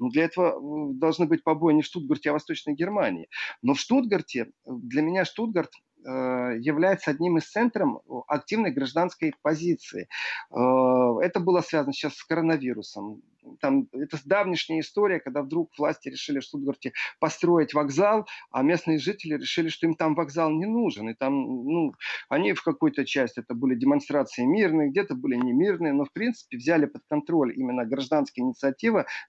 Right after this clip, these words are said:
без партийной принадлежности ситуацию. И они навязали,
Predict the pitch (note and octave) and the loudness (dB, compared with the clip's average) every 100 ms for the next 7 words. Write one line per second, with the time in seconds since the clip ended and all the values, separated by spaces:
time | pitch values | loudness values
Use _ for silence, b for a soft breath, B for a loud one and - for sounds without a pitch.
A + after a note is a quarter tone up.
0 | - G#3 - - - F#3 D#3 C3 C3 C3+ | 0 0 0 -4 -4 0 0 0 2 2
1 | C#3 G3+ A3 E3+ - B2+ - C#3 F3+ F#3+ | 2 0 0 -2 -6 -12 -12 -10 -2 0
2 | D3 - A2 - C3+ D3 F#3+ B3 D#3+ C#3+ | -2 -4 -12 -6 -2 0 0 0 0 -4
3 | C#3 F#3+ A3+ | 0 0 2